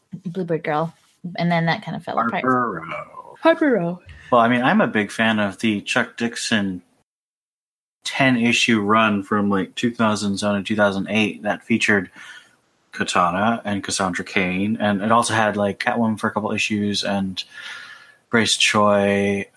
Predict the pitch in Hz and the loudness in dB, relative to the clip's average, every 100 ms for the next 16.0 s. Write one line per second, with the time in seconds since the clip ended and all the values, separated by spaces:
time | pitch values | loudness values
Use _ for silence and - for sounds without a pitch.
0 | - 110 107 107 107 104 104 101 101 101 | -4 0 0 0 0 0 0 0 -2 -6
1 | - _ - 87 - 107 - - - 127 | -12 _ -16 -14 -10 -10 -12 -14 0 0
2 | 95 120 123 113 110 - 90 - - 90 | 2 2 2 2 0 0 -2 -2 0 0
3 | - - 107 104 160 147 104 - 95 - | 0 0 2 2 2 2 0 -2 -6 -6
4 | - - - 113 117 175 127 117 107 - | -10 -10 -8 -4 -2 2 2 2 0 -2
5 | 107 104 98 98 95 92 95 92 90 _ | -4 0 0 0 -4 -6 -8 -8 -12 _
6 | _ _ - 120 107 107 104 98 104 101 | _ _ 0 2 4 4 2 0 0 2
7 | 98 95 95 95 92 - 110 90 87 101 | 2 0 -4 -6 -8 -6 -4 -4 -2 -4
8 | - - - - 131 202 196 - 135 139 | -4 -10 -16 -2 4 6 4 4 4 4
9 | 135 - 135 92 101 113 123 107 101 101 | 0 0 0 0 0 2 2 2 0 -4
10 | - 104 107 - - 117 101 107 107 104 | -4 -4 -4 -4 0 0 0 -2 -2 0
11 | 104 101 101 98 107 98 98 95 95 90 | 0 0 -2 -2 -4 -4 -4 -6 -4 -2
12 | 87 85 - 104 101 90 - 92 87 82 | -2 -4 -4 -2 0 -2 -6 -4 -4 -4
13 | 78 80 - 117 131 220 165 156 131 120 | -4 -4 -4 0 2 2 2 2 2 2
14 | 113 110 101 85 98 95 98 95 82 - | 2 2 -2 -2 -2 -2 -4 -6 -8 -14
15 | - 87 90 76 - - 92 - 78 | -14 -14 -12 -12 -14 -14 -12 -12 -14